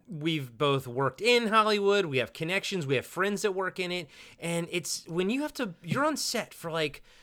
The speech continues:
twelve, thirteen, fourteen hours a day, you have to get along with the people that you're working with. If you don't, yeah, it's just, yeah, and that's why directors, like, use the same people over and over again, because it has to be fun. Like, you can't have that close of a knit, you know, thing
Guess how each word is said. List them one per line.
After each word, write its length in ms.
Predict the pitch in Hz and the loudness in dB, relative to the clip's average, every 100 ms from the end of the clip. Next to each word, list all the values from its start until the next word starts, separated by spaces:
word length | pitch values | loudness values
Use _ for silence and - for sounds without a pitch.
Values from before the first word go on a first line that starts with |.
| _ | _
twelve, 440 | - 208 247 269 - | -4 2 6 4 4
thirteen, 400 | 226 220 240 208 | 2 2 -2 -4
fourteen 400 | 220 220 220 202 | -2 -2 -2 -2
hours 360 | 180 180 170 - | -2 0 -2 -2
a 100 | 143 | -4
day, 580 | 113 170 165 151 107 98 - - | -4 0 2 2 0 -6 -18 -18
you 160 | 226 247 | -14 -12
have 500 | - - 190 151 - | -8 -2 0 0 -4
to 80 | 147 | -2
get 160 | 135 | 0
along 340 | 127 113 110 110 | 2 0 -2 -4
with 120 | 107 | -8
the 80 | 113 | -10
people 320 | 120 120 110 | -10 -8 -8
that 160 | 104 104 | -8 -8
you're 140 | 104 | -8
working 400 | 101 98 113 104 | -6 -8 -8 -8
with. 240 | 98 95 - | -8 -10 -10
If 200 | 160 175 | -10 -6
you 160 | 254 | -6
don't, 580 | 208 135 147 170 196 - - - - _ - | -6 2 4 4 2 -4 -18 -20 -20 _ -14
yeah, 320 | 160 143 95 90 | 0 2 2 -2
it's 240 | 170 170 - | -4 -4 0
just, 300 | 151 127 165 | 0 0 0
yeah, 100 | 156 | 2
and 80 | |
that's 160 | 165 190 | 2 4
why 120 | 240 | 4
directors, 500 | 180 214 254 220 160 | 4 4 2 -2 0
like, 180 | 170 139 | -2 -2
use 380 | 151 175 202 170 | 0 0 0 -4
the 100 | 185 | -4
same 280 | - 185 170 | -2 -2 -2
people 340 | 240 226 170 | -4 -2 2
over 360 | 151 160 156 170 | 6 6 6 4
and 80 | 151 | 6
over 280 | 226 240 | 4 4
again, 240 | 139 127 131 | 0 2 2
because 340 | 135 170 151 - - - | 0 0 0 -4 -16 -10
it 100 | 190 | -6
has 320 | 196 240 262 | 0 2 2
to 80 | - | 0
be 120 | 180 | -2
fun. 400 | 160 - 214 139 | -2 0 2 0
Like, 180 | 104 143 | -2 -4
you 80 | 180 | -6
can't 300 | 170 233 233 | -4 0 0
have 220 | 202 185 | 2 2
that 220 | 156 170 151 | 2 0 0
close 320 | 196 175 165 | -2 0 0
of 80 | 139 | 0
a 60 | |
knit, 240 | 135 143 143 | 2 0 -2
you 140 | 156 135 | -6 -4
know, 140 | 120 | -4
thing 480 | - 190 175 131 | -4 0 2 2